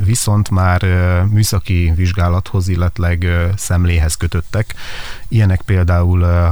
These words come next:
a motor, azonos típusú motorra történő cseréje,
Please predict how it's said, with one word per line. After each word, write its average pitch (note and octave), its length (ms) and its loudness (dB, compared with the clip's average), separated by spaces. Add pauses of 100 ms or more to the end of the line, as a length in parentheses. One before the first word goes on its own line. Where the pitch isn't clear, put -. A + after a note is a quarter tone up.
(160)
a - 80 -2
motor, F#2 380 0 (160)
azonos G2+ 340 0
típusú F2+ 440 -4
motorra F#2 400 0
történő F2 680 0
cseréje, E2 580 0